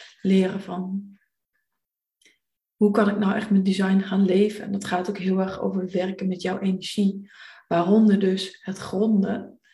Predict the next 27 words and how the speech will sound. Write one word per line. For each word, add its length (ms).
Ehm, 540
maar 240
ook 180
in 160
de 100
retreats. 1040
Eh, 440
en 220
ook 480
echt 400
voor 220
mezelf 800
is 320
gronden, 1000
en 100
dat 180
is 100
misschien 300
nog 120
een 120
basisbegrip, 640
maar 200
ik 80
ga 100
jullie 260
zo 60
meteen 460